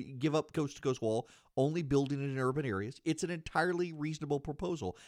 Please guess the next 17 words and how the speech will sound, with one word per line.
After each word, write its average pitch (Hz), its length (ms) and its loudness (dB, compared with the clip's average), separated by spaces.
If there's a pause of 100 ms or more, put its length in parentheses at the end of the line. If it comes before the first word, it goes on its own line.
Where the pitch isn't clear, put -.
(100)
In 143 120 2
fact, 156 200 4
a 156 40 4
lot 185 160 10
of 185 60 4
conservatives 202 500 4
are 147 140 6
outraged 147 420 6
by 117 200 8
it, 160 100 2
by 147 160 6
him 147 400 2
appearing 156 380 0
to 165 60 -2
compromise 156 480 0
on 175 100 -2
daca. 214 400 -2